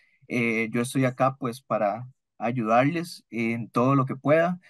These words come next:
Voy a estar colaborando directamente con ustedes. Entonces, pues,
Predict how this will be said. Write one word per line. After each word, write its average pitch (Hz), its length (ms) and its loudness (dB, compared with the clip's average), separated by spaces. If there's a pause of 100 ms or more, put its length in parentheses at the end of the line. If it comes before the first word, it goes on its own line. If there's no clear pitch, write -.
(180)
Voy 117 160 -2
a 127 60 4
estar 131 260 -2
colaborando 135 800 -2
directamente 127 680 -10
con 110 120 -8
ustedes. 180 520 2 (280)
Entonces, 113 720 2
pues, 110 400 2